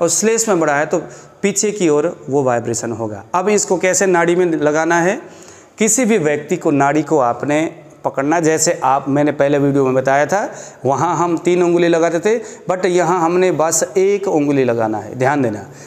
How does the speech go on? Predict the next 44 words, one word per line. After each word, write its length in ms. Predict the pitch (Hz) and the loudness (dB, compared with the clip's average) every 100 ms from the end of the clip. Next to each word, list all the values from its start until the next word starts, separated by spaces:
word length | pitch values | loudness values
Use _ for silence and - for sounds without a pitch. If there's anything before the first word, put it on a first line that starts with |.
| - - | -16 -2
एक 240 | 180 202 | 0 2
उंगली 300 | 202 175 165 | 2 2 2
लगाना 340 | 147 131 120 120 | 2 2 0 0
है। 200 | 110 101 - - | -4 -8 -14 -4
तीन 240 | 208 233 254 | 0 2 2
उंगली 340 | 220 214 220 | 2 2 2
से 120 | 196 | 2
तो 80 | 214 | 2
हमने 280 | 185 196 208 | 2 2 0
प्राकृत 480 | 202 180 180 214 202 | 0 -2 0 0 0
अवस्थाओं 380 | 190 185 185 | 0 0 0
को 100 | 185 | 0
चेक 240 | 180 175 165 | 0 -2 0
किया 180 | 151 143 | 0 2
ना, 260 | 254 208 - - - - | 0 0 -4 -16 -16 -12
प-, 40 | |
प्राकृत 520 | 135 160 156 175 196 | -4 -2 -2 0 0
से 140 | 190 214 | 0 0
किस 260 | 220 220 | 0 0
तरह 140 | 240 220 | 0 0
से 120 | 226 | 0
वो 100 | 214 | 2
विकृत 320 | 196 220 226 | 0 0 0
अवस्था 300 | 208 202 208 | 0 0 0
में 140 | 208 | 2
जा 180 | 165 165 | 2 2
रहा 120 | 175 | 0
था, 120 | 180 208 | 0 0
उसको 260 | 202 190 | 2 2
हमने 240 | 220 240 240 | 2 2 2
चेक 240 | 220 208 | 0 -2
किया। 240 | 196 135 - - - - - | 0 0 -2 -12 -16 -16 -2
लेकिन 400 | 170 185 247 254 254 202 | 0 0 0 0 0 -2
आज 520 | 170 196 220 233 214 220 | 0 2 2 2 0 0
के 160 | 202 190 | 0 0
दिन 280 | 156 143 135 | 0 2 2
में 260 | 202 214 | 2 2
जो 120 | 165 | 2
आपके 500 | 202 190 190 - 208 | 2 2 -2 -4 -2
पास 300 | 196 180 185 | 0 0 0
अभी 340 | - 156 165 208 | 0 0 2 2
आया 260 | 170 151 | 2 2
है 160 | 151 156 | 2 0
पेशेंट, 640 | 156 139 156 233 233 113 | 0 0 2 0 0 -4